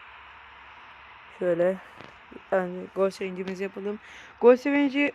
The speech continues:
Drogba'nın yani o m-, böyle yanları alıyor ya böyle şey. Açıklayamadım da. O yok böyle sadece böyle gel-, gelin gelin diyor. Sonra ellerini sallıyor.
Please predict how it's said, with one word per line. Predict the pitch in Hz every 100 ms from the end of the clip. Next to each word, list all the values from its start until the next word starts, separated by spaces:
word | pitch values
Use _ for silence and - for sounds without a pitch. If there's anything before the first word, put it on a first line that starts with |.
| 220
Drogba'nın | 247 254 269 269 269 247 _
yani | - 196 196 196 190 -
o | 208 208
m-, | 196 196 196 185 - - - - -
böyle | - 202 214
yanları | 208 208 214 226 226
alıyor | 226 247 277
ya | 226
böyle | 196 190 185 190
şey. | - 208 196 175 - - - - - -
Açıklayamadım | - 196 - 240 254 262 269
da. | 247 196 - - -
O | 220 240
yok | 277 285
böyle | 226 240 240
sadece | 254 247 247 233
böyle | 226 226 - 196
gel-, | 190 233 240 - 196
gelin | 233 247 220
gelin | 240 240
diyor. | 202 208
Sonra | 214 220
ellerini | - 214 214 214 214
sallıyor. | - 208 180 180 196